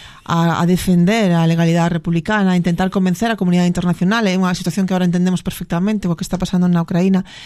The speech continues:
para decirlle que estamos sendo atacada, a democracia española, tendes que axudarnos, non? E ela vai con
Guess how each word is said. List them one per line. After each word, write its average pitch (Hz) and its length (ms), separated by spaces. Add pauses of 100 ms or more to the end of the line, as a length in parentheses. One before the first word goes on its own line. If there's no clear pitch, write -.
(440)
para 185 240
decirlle 202 480
que 196 80
estamos 196 400
sendo 196 400
atacada, 175 560
a 165 80
democracia 175 480
española, 175 480
tendes 180 240
que - 160
axudarnos, 190 560
non? 202 160
E 170 80
ela 175 160
vai 175 240
con 160 320